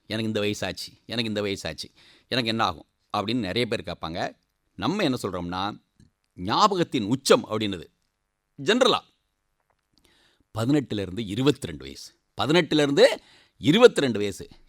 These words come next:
ஞாபகம் வச்சுக்கோங்க. அப்ப நிறைய பிள்ளைகளுக்கு என்னன்னா,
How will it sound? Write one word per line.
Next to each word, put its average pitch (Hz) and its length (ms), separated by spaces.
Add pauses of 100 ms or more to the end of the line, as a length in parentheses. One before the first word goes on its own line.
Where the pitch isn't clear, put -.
ஞாபகம் 151 280
வச்சுக்கோங்க. 107 420 (340)
அப்ப 139 200 (500)
நிறைய 131 300
பிள்ளைகளுக்கு 151 420
என்னன்னா, 147 420